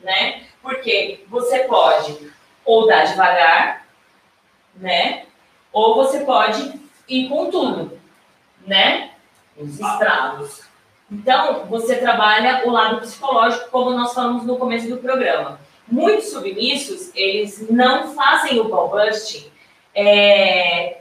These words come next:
pela dor em si. É mais pelo lado psicológico, o lado de se submeter, de estar sendo sub-, subjugado, né? Eles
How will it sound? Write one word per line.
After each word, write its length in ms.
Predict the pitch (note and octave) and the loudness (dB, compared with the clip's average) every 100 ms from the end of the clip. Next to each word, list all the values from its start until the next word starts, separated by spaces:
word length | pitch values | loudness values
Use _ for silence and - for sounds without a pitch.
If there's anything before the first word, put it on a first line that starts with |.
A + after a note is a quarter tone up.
| - | -6
pela 220 | B3+ A3+ | 0 0
dor 200 | A#3 A#3 | 2 0
em 80 | A3+ | 0
si. 420 | A3+ A#3 - - _ _ _ _ _ | -4 -10 -12 -20 _ _ _ _ _
É 80 | - | -6
mais 320 | A#3 C4 C4+ | 0 0 0
pelo 240 | C#4 C4+ B3 | -2 -2 2
lado 440 | A#3 B3+ B3+ B3+ | 4 4 2 -4
psicológico, 960 | D4+ D#4+ D#4+ D#4 D#4 D4+ - - - F#3 | -8 -8 -8 -4 -2 0 -2 -6 -12 -8
o 60 | F#3+ | -2
lado 400 | F#3+ G#3+ G#3+ A3 | 0 -2 -6 -10
de 60 | |
se 220 | G#3+ - | -16 -16
submeter, 840 | A#3 C#4 C4 B3+ C4+ C4+ - - - | -16 -14 -12 -6 -6 -6 -6 -8 -10
de 80 | - | -18
estar 320 | - - A#3+ | -6 -2 0
sendo 320 | - A#3+ A#3+ | 0 -2 -2
sub-, 260 | - B3+ - | -4 -12 -14
subjugado, 840 | - B3 B3 A#3 C#4+ - - - - _ _ | -12 -6 -4 -4 -2 0 0 -2 -8 _ _
né? 380 | - F3 - - - _ | -4 -2 -2 -4 -14 _
Eles 480 | F3 F#3 G#3 G#3 - | -4 -2 -2 -2 -8